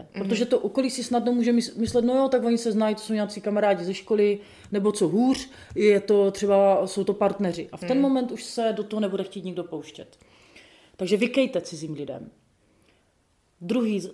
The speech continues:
Speaker 2: druha-, eh, druhý pravidlo je jasný a stručný pokyn. To je ta věta, kterou budeš říkat.
Speaker 1: Hmm.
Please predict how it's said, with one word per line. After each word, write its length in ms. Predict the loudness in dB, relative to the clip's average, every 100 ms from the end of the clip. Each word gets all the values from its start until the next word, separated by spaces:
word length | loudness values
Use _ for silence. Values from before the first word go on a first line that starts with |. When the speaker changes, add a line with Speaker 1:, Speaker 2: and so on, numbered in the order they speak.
| -12
Speaker 2:
druha-, 380 | -8 -4 -4 -4
eh, 260 | -4 -2 -2
druhý 260 | 0 0 2
pravidlo 440 | 0 0 0 0
je 260 | 0 -2 -6
jasný 540 | -2 -2 0 -2 -4 -4
a 60 |
stručný 520 | -10 -10 -10 -4 -4
pokyn. 480 | -2 -6 -6 -12 -12 -6
To 80 |
je 60 | -2
ta 120 | -2
věta, 320 | 2 2 2
kterou 300 | 0 2 2
budeš 280 | 2 0 0 -2
říkat. 320 | -6 -8 -6
Speaker 1:
Hmm. 340 | -4 -4 -8